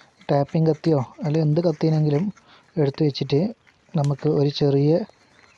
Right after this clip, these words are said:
വളയം ആക്കി കൊടുക്കണം. അതായത് ഇക്കൊല്ലം ഇപ്പം ആക്കിയാൽ അടുത്ത കൊല്ലം ആകുമ്പോഴേക്ക് ഇത് ഒന്ന് രണ്ട് ചക്കയെങ്കിലും നമുക്ക് പിടിച്ച് കിട്ടുന്നതായിരിക്കും. അപ്പം നമുക്ക് ഇത് കയ്യെത്തും ദൂരത്ത് തന്നെ പറിക്കാൻ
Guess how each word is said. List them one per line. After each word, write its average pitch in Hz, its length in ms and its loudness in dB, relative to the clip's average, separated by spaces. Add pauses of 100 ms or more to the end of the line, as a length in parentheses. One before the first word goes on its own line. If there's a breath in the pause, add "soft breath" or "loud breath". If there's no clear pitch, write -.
(140)
വളയം 135 380 2 (240)
ആക്കി 139 220 -2
കൊടുക്കണം. 123 340 -4 (800)
അതായത് 135 320 0 (220)
ഇക്കൊല്ലം 165 480 0
ഇപ്പം 165 240 -4
ആക്കിയാൽ 143 360 0 (120)
അടുത്ത - 260 -4
കൊല്ലം 151 220 2
ആകുമ്പോഴേക്ക് 143 340 -2 (160)
ഇത് 147 120 0 (960 soft breath)
ഒന്ന് 147 280 2
രണ്ട് 175 240 4
ചക്കയെങ്കിലും 165 520 2
നമുക്ക് 151 300 0
പിടിച്ച് 139 300 -2
കിട്ടുന്നതായിരിക്കും. 123 640 -2 (2500)
അപ്പം - 240 -4
നമുക്ക് 160 360 -2
ഇത് 180 80 2 (120)
കയ്യെത്തും 160 460 0
ദൂരത്ത് 160 280 2
തന്നെ 160 140 0 (100)
പറിക്കാൻ 139 340 0